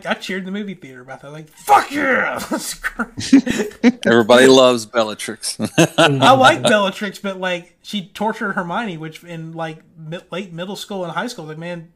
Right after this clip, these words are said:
Speaker 1: Hermione's kinda like my, my
Speaker 2: Was that
Speaker 1: celebrity
Speaker 2: it?
Speaker 1: crush. She, like, yeah,
Speaker 2: I
Speaker 1: she
Speaker 2: thought
Speaker 1: tortured
Speaker 2: it was, uh,
Speaker 1: her. And she
Speaker 2: I
Speaker 1: killed
Speaker 2: thought it was
Speaker 1: Dobby, too.
Speaker 2: because of, uh, Dobby. Yeah, the whole Dobby thing,
Speaker 1: That,
Speaker 2: man.
Speaker 1: yeah,
Speaker 2: That
Speaker 1: that
Speaker 2: was
Speaker 1: sucked too. But Bellatrix, I mean, she's a great
Speaker 2: Which is so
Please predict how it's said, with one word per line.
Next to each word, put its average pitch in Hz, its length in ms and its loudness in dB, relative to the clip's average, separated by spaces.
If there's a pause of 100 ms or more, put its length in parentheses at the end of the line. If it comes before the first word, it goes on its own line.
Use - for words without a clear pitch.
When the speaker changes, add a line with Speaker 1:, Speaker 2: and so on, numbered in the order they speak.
Speaker 1:
Hermione's 165 400 -10
kinda 196 160 -10
like 160 160 -12
my, 151 240 -10 (600)
my 156 200 -8
Speaker 2:
Was 143 240 8
that 240 220 6
Speaker 1:
celebrity 233 280 2
Speaker 2:
it? 147 60 -18
Speaker 1:
crush. 143 400 -14 (200)
She, 208 140 -6
like, 196 200 -6
yeah, 254 140 0
Speaker 2:
I - 40 4
Speaker 1:
she 233 80 -4
Speaker 2:
thought 233 140 6
Speaker 1:
tortured 190 280 2
Speaker 2:
it - 20 2
was, 156 240 0
uh, 120 520 0
Speaker 1:
her. 123 60 -20 (800)
And 226 120 -4
she - 80 -2
Speaker 2:
I 180 80 6
Speaker 1:
killed 262 100 8
Speaker 2:
thought 220 80 8
it 214 100 6
was 196 180 8
Speaker 1:
Dobby, 160 60 -8
too. 202 120 6
Speaker 2:
because 196 300 6
of, 185 220 6
uh, 170 160 6
Dobby. 170 400 6
Yeah, 143 280 4
the 127 80 -2
whole 139 140 -2
Dobby 135 360 0
thing, 101 300 -10
Speaker 1:
That, 190 160 -4
Speaker 2:
man. 180 80 -10
Speaker 1:
yeah, 170 100 -8
Speaker 2:
That 175 60 -8
Speaker 1:
that 185 60 -8
Speaker 2:
was 113 100 -8
Speaker 1:
sucked 160 240 -10
too. 151 200 -14 (180)
But 131 200 -20 (1080)
Bellatrix, 208 420 -6
I 240 60 -10
mean, 202 120 -6
she's 185 100 -6
a 190 40 -10
great - 140 4
Speaker 2:
Which - 120 8
is 190 100 6
so - 60 2